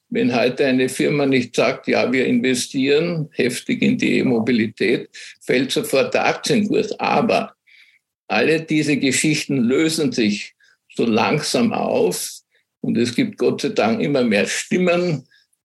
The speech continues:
Der Herr Pierer hat jetzt auch schon von K-T-M-Chef, der auch beim Daimler demnächst sein wird, äh, gesagt, was das für ein Unsinn ist, zum Beispiel mit Elektromotorrädern zu fahren.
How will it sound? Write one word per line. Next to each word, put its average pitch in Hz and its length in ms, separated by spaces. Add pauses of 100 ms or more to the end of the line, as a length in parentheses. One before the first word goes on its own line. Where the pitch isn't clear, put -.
Der 113 100
Herr 107 200
Pierer 139 580
hat 120 180
jetzt 104 260
auch 123 200
schon 120 320
von 104 240
K-T-M-Chef, - 960 (380)
der - 180
auch - 60
beim - 200
Daimler 127 580 (440)
demnächst 113 400
sein 113 280
wird, 117 280 (400)
äh, - 180
gesagt, - 520
was 120 180
das - 180
für 123 140
ein 104 100
Unsinn - 460
ist, 127 240
zum 117 160
Beispiel 117 420
mit 101 460
Elektromotorrädern 113 1500
zu 143 140
fahren. 127 520